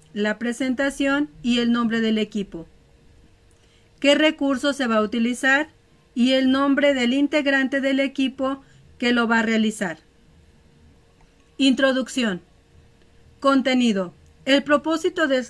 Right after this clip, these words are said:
de esta exposición es hablar sobre la conquista de México. Posibles recursos gráficos a utilizar. Observamos las imágenes de los personajes. Desarrollo.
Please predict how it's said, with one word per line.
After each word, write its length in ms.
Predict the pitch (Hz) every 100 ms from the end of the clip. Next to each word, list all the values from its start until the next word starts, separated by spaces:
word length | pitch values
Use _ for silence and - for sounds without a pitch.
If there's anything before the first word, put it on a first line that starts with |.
| -
de 260 | 214 247
esta 160 | 247 285
exposición 800 | 269 - 247 240 220 240 240 -
es 200 | 262 285
hablar 320 | 320 285 262 247
sobre 300 | 262 233 220
la 160 | 208
conquista 500 | 208 208 196 196 208
de 120 | 214
México. 540 | 226 269 269 226 185 185 - _ _ _
Posibles 480 | 294 294 320 320 349
recursos 480 | 302 - 262 240 247
gráficos 540 | 233 226 233 226 226
a 60 | 233
utilizar. 600 | 226 240 247 - 277 269 _ _ _ _ -
Observamos 720 | 233 226 240 220 233 247 269
las 200 | 247 233
imágenes 560 | 220 214 202 214 208
de 100 | 208
los 200 | 220 220
personajes. 720 | - 214 226 240 262 240 180 - - - - - - - _ - - _ _ _ _ _ _ - _ _ _ _ _ _ -
Desarrollo. 840 | 226 262 269 262 247 233 190 175